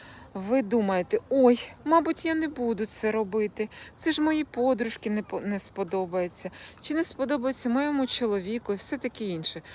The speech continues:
Тобто я виходжу зі сценаріїв інших людей і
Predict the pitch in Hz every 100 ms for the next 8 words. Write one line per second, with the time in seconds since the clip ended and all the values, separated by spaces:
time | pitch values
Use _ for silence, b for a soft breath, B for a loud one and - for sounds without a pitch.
0 | B - 254 233 208 202 381 440 349 -
1 | 254 196 180 - 180 208 202 - 190 190
2 | 320 494 262 175 - 247 330 202 - 190
3 | 170 175 165 170 B B B B B B
4 | B B B B - 208 233 202 156